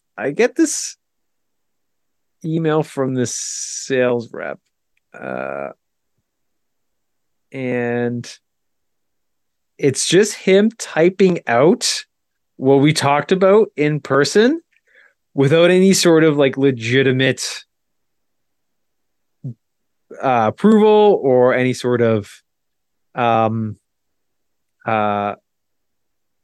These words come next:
let me see if I can find it. It was, I was,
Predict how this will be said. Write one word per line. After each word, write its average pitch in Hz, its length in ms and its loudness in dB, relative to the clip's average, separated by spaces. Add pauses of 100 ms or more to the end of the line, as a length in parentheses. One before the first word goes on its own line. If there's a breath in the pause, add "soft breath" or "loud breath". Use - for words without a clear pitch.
(1160)
let 127 80 -10
me 123 60 -6
see 127 160 -6
if 110 60 -6
I 113 100 -2
can 110 120 -10
find - 320 -12
it. - 240 -12
It 139 140 0
was, 131 280 0
I 135 180 0
was, 139 180 2